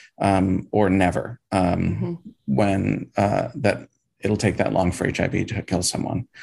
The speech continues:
Speaker 1: um, with opportunistic infection. So, so they're,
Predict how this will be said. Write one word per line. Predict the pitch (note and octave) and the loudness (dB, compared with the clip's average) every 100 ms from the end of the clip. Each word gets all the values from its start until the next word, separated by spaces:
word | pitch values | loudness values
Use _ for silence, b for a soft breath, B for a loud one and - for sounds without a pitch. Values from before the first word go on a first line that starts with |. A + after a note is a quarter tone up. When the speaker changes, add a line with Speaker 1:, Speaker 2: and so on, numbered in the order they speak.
| B B B _ | B B B _
Speaker 1:
um, | - F2 - G#2 A2 - | 0 2 0 -4 -8 -2
with | F#2+ F2 - | -2 -2 -4
opportunistic | E2+ - - - - - | -6 -4 -4 -4 -4 -4
infection. | - - - - E2 - | -4 -4 -6 -6 -8 -6
So, | - - G2+ F#2+ F2+ - b b b b b b b b b b _ _ | -2 2 4 4 0 -6 b b b b b b b b b b _ _
so | - F#3+ E3+ D#3 B B | 2 6 6 4 B B
they're, | E3 D3 C#3 | 4 4 4